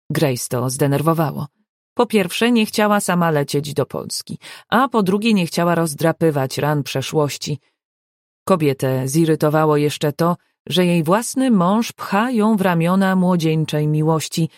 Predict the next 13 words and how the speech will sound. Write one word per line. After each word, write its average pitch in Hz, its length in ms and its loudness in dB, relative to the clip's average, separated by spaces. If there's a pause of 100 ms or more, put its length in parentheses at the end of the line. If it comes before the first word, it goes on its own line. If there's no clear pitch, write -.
(200)
nie 170 140 2
pytając 139 640 0
jej 139 240 0
nawet 151 320 0
o 131 60 -4
zdanie. 147 460 -8 (1300)
Po 294 200 2
przylocie 240 460 0
do 202 120 2
Polski 196 520 0
i 170 60 2
rodzinnych 170 600 2
Wilczyc 196 600 -2